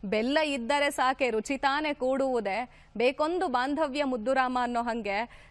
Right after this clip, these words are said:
ನಮಗೆ ಮನೆ ಇದ್ದರೆ ಸಾಕೆ, ಅದು ಸ್ವಂತದಾಗದಿರೆ.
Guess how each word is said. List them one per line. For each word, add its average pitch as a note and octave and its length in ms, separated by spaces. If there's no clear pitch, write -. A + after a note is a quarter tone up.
ನಮಗೆ A#3 580
ಮನೆ C4+ 400
ಇದ್ದರೆ D#4 320
ಸಾಕೆ, C#4+ 580
ಅದು G#3+ 180
ಸ್ವಂತದಾಗದಿರೆ. B3 1160